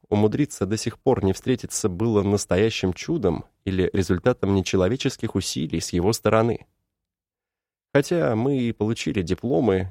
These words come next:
и больше не рисковали пересечься в университете, тусовались мы в одних и тех же местах, ходили в одни бары и кафе. Мне часто приходило в голову, как же сильно он должен был изменить свою жизнь,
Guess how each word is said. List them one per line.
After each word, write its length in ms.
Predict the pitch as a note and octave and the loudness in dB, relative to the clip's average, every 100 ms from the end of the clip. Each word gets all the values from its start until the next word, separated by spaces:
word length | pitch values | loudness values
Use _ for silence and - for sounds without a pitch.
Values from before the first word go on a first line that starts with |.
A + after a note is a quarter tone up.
| - | -4
и 60 | |
больше 360 | F#2+ A#2 - G2+ | -2 0 0 0
не 100 | A2 | 0
рисковали 480 | A2 - B2+ G2+ E2 | -2 0 2 2 0
пересечься 580 | - F#2+ - F2+ - D2+ | -2 -2 -2 -6 -4 -2
в 40 | |
университете, 800 | F2 D#2+ - - C#3 E3+ E3+ E3 _ _ _ _ | -2 -2 -4 -6 -4 -2 -2 -2 _ _ _ _
тусовались 520 | G#2 A2 B2 E3+ C3+ | 0 4 4 2 0
мы 100 | C#3 | 2
в 60 | B2 | 4
одних 300 | G#2+ C3+ C3+ | 4 2 -2
и 40 | |
тех 220 | G2 C3+ A2 | -2 -2 0
же 120 | G2 | 0
местах, 580 | G#2 - G2 - - _ _ - | 0 0 -2 -2 -12 _ _ -8
ходили 640 | - F#2 A#2+ D3 A#2+ A2+ - | -4 0 0 2 0 -2 0
в 80 | |
одни 240 | F2+ G2 C3+ | 0 2 2
бары 340 | F#2 G2+ F#2+ | 4 4 2
и 20 | |
кафе. 460 | E2 D2+ - D2+ F#2+ - _ _ _ _ _ - | 0 -4 0 -2 -2 -6 _ _ _ _ _ -2
Мне 240 | G#2 A#2 | 2 4
часто 360 | G#2+ D3 C#3+ G2+ | 4 0 0 -4
приходило 480 | - G2 G2 A#2 F#2+ | -2 0 0 2 0
в 40 | |
голову, 540 | F#2+ B2+ G#2 F#2+ F#2+ - | 0 0 2 0 -2 -4
как 200 | - C3+ | -2 -2
же 140 | G#2+ G2 | -2 -4
сильно 480 | - D3 D#3+ F#2+ - | -4 -4 0 0 0
он 280 | A2 A2 | 0 2
должен 340 | G2 A2 F#2+ F#2 | 2 0 0 -2
был 180 | A2 G#2+ | -2 0
изменить 400 | F#2 F#2 A2+ - | 0 0 0 -2
свою 300 | F#2 F#2 F#2 | 0 0 0
жизнь, 400 | G#2 D3 F#2 | -2 0 -2